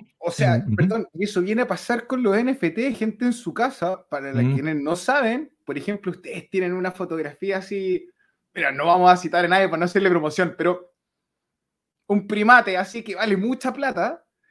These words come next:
Speaker 1: ese, la imagen de ese primate está en un servidor de alguien que tú no sabés quién es,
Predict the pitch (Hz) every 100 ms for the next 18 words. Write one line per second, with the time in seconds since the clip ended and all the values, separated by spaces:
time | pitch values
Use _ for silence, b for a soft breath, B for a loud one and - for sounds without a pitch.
0 | _ - 196 240 220 165 185 262 277 269
1 | 233 294 269 254 277 247 208 - _ _
2 | _ _ _ _ _ _ _ _ _ _
3 | _ _ _ 147 156 - 226 254 226 -
4 | _ _ _ _ _ _ _ - 185 247
5 | 247 - 262 220 226 262 247 233 247 277
6 | 226 220 226 233 277 294 302 254 302 339
7 | - 320 233 247